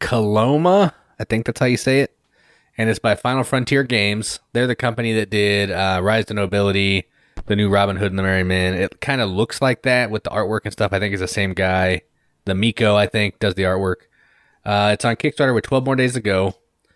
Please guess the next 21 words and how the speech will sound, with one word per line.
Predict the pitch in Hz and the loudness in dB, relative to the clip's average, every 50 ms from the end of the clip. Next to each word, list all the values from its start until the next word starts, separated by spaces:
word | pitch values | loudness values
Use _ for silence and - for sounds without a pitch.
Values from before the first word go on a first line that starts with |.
| _ _ _ _ _ _ - | _ _ _ _ _ _ -4
So | - 120 | -2 2
what | 123 139 - - | 2 2 0 0
you're | 156 139 | -4 -2
doing | 127 147 151 151 151 147 147 135 | 2 2 4 4 4 2 2 0
on | 127 127 123 120 | 0 0 2 2
this | 123 113 - - | 0 0 -2 -4
game | - 113 110 107 98 95 98 92 | -4 -2 -2 0 0 -2 -2 -2
is | 95 98 95 95 95 90 - | -2 0 0 0 0 -2 -4
it's | 98 - - | -8 -8 -6
a | 92 | -4
simultaneous | - - 143 147 147 131 - 147 139 131 127 - | -2 0 2 2 2 0 0 0 0 -2 -2 0
action | 113 113 113 - - 117 110 | 0 0 0 0 -4 -8 -8
selection | - - 113 107 104 104 - - 113 104 98 98 _ - | -6 -6 -2 0 0 0 -2 -4 -6 -6 -6 -8 _ -6
with | - 98 - | -6 -6 -4
some | - 95 95 | -2 -2 0
resource | 110 117 - - 117 104 - - | 2 0 2 2 0 0 0 0
management | 110 107 107 107 101 98 101 104 95 - | -2 -2 -2 -2 -4 -4 -4 -4 -4 -4
and | 95 - | -8 -8
some | - 92 - - | -8 -10 -6 -2
engine | 110 113 104 101 92 87 | -2 -2 0 -2 -2 -2
building. | 87 87 85 80 82 82 80 | 0 0 0 0 -2 -4 -4